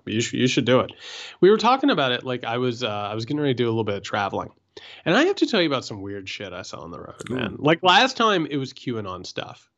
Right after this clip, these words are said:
Speaker 1: You know what I mean? Like, just a ton of QAnon stuff as I was heading up to Indiana. I saw, okay, so going back to the Pence thing, I saw a couple of instances of the Trump Pence sign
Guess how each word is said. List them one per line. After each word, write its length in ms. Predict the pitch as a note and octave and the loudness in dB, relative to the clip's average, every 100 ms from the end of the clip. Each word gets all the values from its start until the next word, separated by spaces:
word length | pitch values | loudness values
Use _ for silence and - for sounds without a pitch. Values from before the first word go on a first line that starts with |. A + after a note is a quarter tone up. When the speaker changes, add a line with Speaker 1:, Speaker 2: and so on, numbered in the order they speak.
| - | 4
Speaker 1:
You 120 | C#3+ | 6
know 80 | D3+ | 6
what 100 | D3+ | 6
I 80 | |
mean? 220 | D3 C#3+ D3 | 4 4 4
Like, 180 | B2 | -2
just 400 | B2 G#3 D#3+ - | -2 -2 -2 -6
a 160 | G#2+ F#2 - | -14 -16 -18
ton 540 | - - E3+ F3+ D3 | -18 -10 -2 2 2
of 160 | A2 G2 | -2 -10
QAnon 460 | - B2+ G#2+ F#2+ F#2+ | -6 -6 -6 -10 -14
stuff 400 | - G#2+ - - | -12 -12 -12 -10
as 100 | A2+ | -6
I 80 | G#2 | -6
was 120 | G2 | -4
heading 220 | A2+ G#2+ | -6 -4
up 120 | G#2 | -6
to 100 | G#2 | -6
Indiana. 440 | G#2 G2+ G2 G2 - - - - - - - _ _ _ | -8 -6 -6 -6 -8 -16 -16 -16 -18 -20 -20 _ _ _
I 380 | - - C4 D#4+ | 6 8 10 8
saw, 920 | D4 - - - A2 G#2 G2+ G2+ G2 - | 6 2 -6 -4 0 2 0 -2 -4 0
okay, 320 | D#3+ D3+ - | 4 4 0
so 260 | - D#3+ C#3+ | 0 0 2
going 260 | C#3+ E3+ | 2 0
back 180 | D3+ C3+ | 0 -2
to 100 | C3+ | -4
the 100 | A2+ | -8
Pence 300 | A#2 A2+ A2+ | -6 -8 -6
thing, 200 | - G#2 - _ _ _ _ _ - | -8 -8 -12 _ _ _ _ _ 0
I 160 | G#3+ | 2
saw 320 | C#4+ G4+ G#4+ F#4+ | 2 0 0 -2
a 60 | |
couple 360 | - D#3+ D#3+ G3 | -2 -4 -2 -4
of 100 | C3 | -2
instances 680 | A#2+ - D3 C3 A#2 G2+ - | -6 -6 -8 -8 -8 -12 -10
of 180 | D3 B2+ | -10 -6
the 100 | B2+ | -6
Trump 520 | - - D3 D3+ D#3+ _ _ | -6 -2 0 0 -4 _ _
Pence 460 | - C#3 C#3+ - - - | -4 -4 -4 -10 -16 -16
sign 880 | - - C3+ B2 C3 D3 F3 G3 | -10 -2 -2 -2 -2 -4 -4 -6